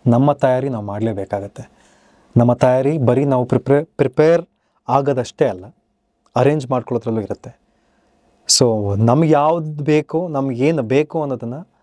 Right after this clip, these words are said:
ನಾವೇ ಅರೇಂಜ್ ಮಾಡ್ಕೊಳ್ಳೋಕೆ ಪ್ರಯತ್ನ ಪಡ್ತಾ ಇರ್ಬೇಕು. ಜೊತೆಗೆ ಅವಕಾಶ ಬಂದಿದ್ದನ್ನು ಗೌರವಿಸ್ಬೇಕು.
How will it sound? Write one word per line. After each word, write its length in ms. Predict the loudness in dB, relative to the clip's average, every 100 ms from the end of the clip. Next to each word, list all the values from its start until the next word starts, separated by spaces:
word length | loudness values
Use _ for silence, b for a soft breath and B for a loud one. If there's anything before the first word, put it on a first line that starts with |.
| _ -2
ನಾವೇ 460 | 0 2 2 2 2
ಅರೇಂಜ್ 360 | 0 -4 -4
ಮಾಡ್ಕೊಳ್ಳೋಕೆ 420 | -4 -4 -4 -6 -2
ಪ್ರಯತ್ನ 320 | -2 -2 -4
ಪಡ್ತಾ 320 | -2 0 -2
ಇರ್ಬೇಕು. 400 | -2 -6 -8 -10 b b 0
ಜೊತೆಗೆ 220 | 2 2
ಅವಕಾಶ 380 | 0 -2 -8 -4
ಬಂದಿದ್ದನ್ನು 400 | -4 -2 -4 -2
ಗೌರವಿಸ್ಬೇಕು. 720 | -2 -2 -4 -4 -4 -4